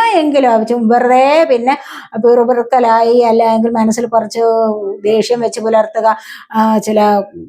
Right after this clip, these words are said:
ആ, അനാവശ്യപരമായ സംസാരങ്ങൾ ഉണ്ടാകുന്നു.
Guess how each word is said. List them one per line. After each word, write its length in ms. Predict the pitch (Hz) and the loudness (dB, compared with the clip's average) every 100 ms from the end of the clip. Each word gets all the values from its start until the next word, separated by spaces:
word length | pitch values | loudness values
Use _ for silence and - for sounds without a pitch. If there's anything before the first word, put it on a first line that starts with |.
| 180 | -4
ആ, 40 | 185 185 - | -4 -4 -4
അനാവശ്യപരമായ 760 | 233 233 226 220 214 214 214 214 | -4 0 0 2 2 2 0 -2
സംസാരങ്ങൾ 800 | 190 190 190 269 320 349 339 285 | -2 -2 -2 0 2 2 2 0
ഉണ്ടാകുന്നു. 380 | 247 240 240 | 0 -2 -2